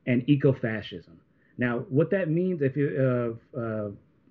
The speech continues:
uh, eugenics, for those that don't know, it's basically, um, treating human beings like plants and like animals, like, "Oh, we can breed certain traits and certain behaviors and stuff out," which it's like,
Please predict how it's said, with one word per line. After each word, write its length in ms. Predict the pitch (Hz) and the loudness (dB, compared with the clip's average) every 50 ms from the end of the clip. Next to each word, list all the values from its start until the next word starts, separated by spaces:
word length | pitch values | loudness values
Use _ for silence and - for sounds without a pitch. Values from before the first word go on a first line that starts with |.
| _ _ - _ - | _ _ -20 _ -4
uh, 120 | 123 117 | 0 0
eugenics, 680 | 117 107 127 147 139 - 151 175 214 202 147 147 - - | 4 6 8 8 8 8 6 4 4 4 2 0 -2 -4
for 120 | - 143 | -2 0
those 200 | 139 143 143 135 | 2 2 2 2
that 140 | 135 131 120 | 2 0 0
don't 220 | 139 135 127 120 | 0 -2 0 0
know, 400 | 123 143 147 127 107 110 117 117 - - _ _ _ _ _ _ _ - | 0 2 2 2 0 -2 -2 -4 -10 -20 _ _ _ _ _ _ _ 2
it's 360 | 135 127 123 123 - - _ - | 4 4 4 2 -2 -12 _ -6
basically, 880 | 135 139 175 208 202 - 233 - 208 202 202 202 202 208 202 196 - - _ _ _ _ _ _ | 0 4 4 4 4 4 0 -2 2 2 4 4 2 0 -2 -4 -6 -10 _ _ _ _ _ _
um, 720 | - 135 135 135 131 131 127 127 127 123 123 120 120 131 - _ _ - | 2 4 4 6 6 6 4 4 4 4 2 2 0 -2 -4 _ _ -18
treating 420 | - - 190 202 202 208 202 185 | -2 2 4 6 6 6 6 6
human 320 | 160 185 180 165 156 139 | 6 6 6 6 6 6
beings 640 | 127 139 143 151 160 160 160 165 165 165 165 160 - - - | 6 6 6 6 6 6 6 6 6 4 2 0 -4 -8 -4
like 480 | - 123 123 120 117 113 110 - - - _ _ _ _ _ _ | -2 -2 0 0 0 0 -2 -4 -6 -16 _ _ _ _ _ _
plants 680 | - - 139 151 147 151 160 160 - - - - _ _ _ - | -4 0 2 4 4 4 2 0 -4 -14 -20 -20 _ _ _ -2
and 180 | 131 127 127 127 | 0 0 2 2
like 160 | 123 127 127 | 2 0 2
animals, 400 | 139 139 139 139 131 127 120 117 | 2 2 4 4 4 2 2 0
like, 120 | 131 123 - | -4 -2 2
"Oh, 140 | 143 139 127 | 2 2 4
we 160 | 120 143 135 | 4 4 4
can 160 | 151 139 123 | 4 2 2
breed 580 | 107 120 127 139 139 139 135 131 131 127 123 - _ _ _ _ | 2 2 4 6 8 8 8 8 6 4 2 -6 _ _ _ _
certain 340 | - - 147 139 135 127 | -2 0 2 2 4 2
traits 400 | 127 - - 139 135 135 131 131 | 0 0 0 2 2 2 2 0
and 100 | - 120 | -4 -8
certain 220 | 117 131 139 127 117 | -4 -2 -2 -2 0
behaviors 520 | 110 127 110 113 127 135 131 127 123 113 | -2 -2 -2 2 4 4 4 4 2 0
and 80 | 120 - | -2 -4
stuff 200 | - 135 120 117 - 123 | -2 -2 -4 -4 -4 -4
out," 300 | 123 131 120 104 98 - - _ _ _ _ _ | -2 -2 -2 -4 -6 -12 -18 _ _ _ _ _
which 180 | 135 151 147 147 | 2 2 4 4
it's 140 | 160 139 - | 0 0 0
like, 260 | 160 156 147 139 | 0 0 0 -2